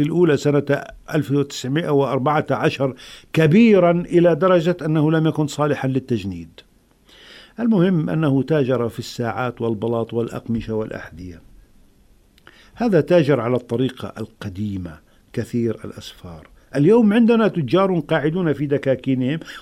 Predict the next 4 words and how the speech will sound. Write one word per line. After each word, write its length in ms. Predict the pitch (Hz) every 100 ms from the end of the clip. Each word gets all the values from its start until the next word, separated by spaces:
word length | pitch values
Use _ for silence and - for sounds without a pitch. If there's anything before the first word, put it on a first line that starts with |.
| -
وتجار 680 | 247 269 190 113 101 127 175
ينقلون 720 | 202 202 208 - 185 208 160
البضائع 580 | 120 101 92 113 147 127
ويسافرون. 1040 | 117 175 220 - 117 95 - 104 98 90